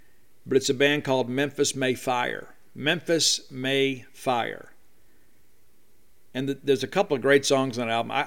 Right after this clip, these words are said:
I could probably pick half a dozen songs on that album that, uh, should be singles. But the one that was a big single for them, and it was really the song that kinda made me a fan, made me wanna go out and buy a shirt and that sort of stuff, is called Heavy Is the Weight.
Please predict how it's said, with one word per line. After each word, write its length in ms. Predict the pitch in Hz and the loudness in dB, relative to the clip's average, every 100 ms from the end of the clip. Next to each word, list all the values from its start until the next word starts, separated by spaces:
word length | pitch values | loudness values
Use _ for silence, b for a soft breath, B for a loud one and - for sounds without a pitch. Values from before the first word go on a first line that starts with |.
| 139 | 0
I 40 | |
could 160 | 165 135 | -2 -2
probably 240 | 156 170 | -2 0
pick 220 | - 131 123 | 0 -4 -2
half 240 | 127 123 | -2 -2
a 40 | |
dozen 300 | 120 123 120 | -2 -2 -2
songs 400 | 117 123 123 123 | -4 -2 -2 -4
on 100 | 120 | -6
that 60 | 113 | -2
album 360 | 113 117 110 110 | -2 -2 -4 -4
that, 280 | 113 - | -6 -4
uh, 180 | 113 110 | -4 -4
should 300 | 117 - 135 | -2 0 0
be 100 | 120 | -2
singles. 520 | 113 131 127 113 - | -4 -2 -2 -6 -10
But 200 | - 123 | -8 -6
the 80 | - | -2
one 340 | 120 123 151 160 | 0 0 -2 -2
that 120 | 143 | -4
was 160 | 135 | -4
a 60 | 123 | -4
big 180 | 127 135 | -2 0
single 300 | 143 143 139 | 0 0 0
for 120 | 131 | 0
them, 220 | 127 131 | -2 -2
and 80 | 127 | -2
it 60 | 120 | -6
was 160 | 113 | -4
really 180 | 123 160 | 0 2
the 100 | 143 | 2
song 360 | - 139 131 127 | 0 0 0 -2
that 120 | 117 - b b b | -4 -6 b b b
kinda 200 | - 143 | -6 -4
made 320 | 123 127 135 131 | 0 4 4 4
me 140 | 117 | -4
a 60 | 104 | -2
fan, 480 | - 127 123 117 | 0 0 0 -2
made 160 | 117 123 | -2 -2
me 60 | 123 | -2
wanna 180 | 123 | -4
go 140 | 120 120 | 0 0
out 60 | |
and 80 | 113 | 0
buy 140 | 117 117 | -2 -2
a 40 | |
shirt 320 | 110 127 117 | 2 4 2
and 80 | 113 | 0
that 100 | 113 | -6
sort 180 | 120 110 | -4 -4
of 40 | |
stuff, 320 | - 113 107 - b b b b b b - | -2 -4 -4 -10 b b b b b b -8
is 100 | 120 | -2
called 200 | 139 123 | 0 4
Heavy 280 | 139 151 147 | 4 6 6
Is 140 | 123 | 4
the 80 | 123 | 4
Weight. 460 | 127 123 107 - | 4 2 0 -12